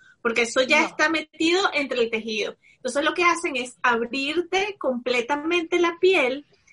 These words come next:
Speaker 1: separarte toda, to-, todo el glúteo así, pero completo, y empezar a sacar todo lo que pueden.
Speaker 2: A raspar.
Speaker 1: Porque no es a raspar, literal, a-, o sea, claro, es una,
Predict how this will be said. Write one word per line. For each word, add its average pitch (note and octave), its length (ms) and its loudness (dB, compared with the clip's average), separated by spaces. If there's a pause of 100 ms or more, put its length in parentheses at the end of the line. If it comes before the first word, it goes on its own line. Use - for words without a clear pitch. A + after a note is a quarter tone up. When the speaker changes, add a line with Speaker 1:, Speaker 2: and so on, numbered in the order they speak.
(280)
Speaker 1:
separarte B3 1120 2 (160)
toda, E4 520 0 (120)
to-, B3 100 -6 (180)
todo B3 200 -2
el C#4+ 140 -10
glúteo E4 520 -2
así, E4 420 -4
pero E4 240 -2
completo, C#4+ 840 0
y C4+ 140 0
empezar A#3+ 840 0
a D#4+ 100 0
sacar B3+ 540 -4
todo F4 240 -2
lo F#4 120 0
que D#4+ 140 -4
pueden. C4 460 2
Speaker 2:
A - 60 -4
raspar. - 460 -4 (160)
Speaker 1:
Porque C#4+ 540 4
no C#4 160 -4
es - 320 -6
a A3+ 100 0
raspar, A3 540 0
literal, A3+ 720 -4 (220)
a-, - 960 -16
o A3+ 40 -14
sea, A#3 240 -6
claro, C4 400 -4
es B3 100 -10
una, C4 160 -10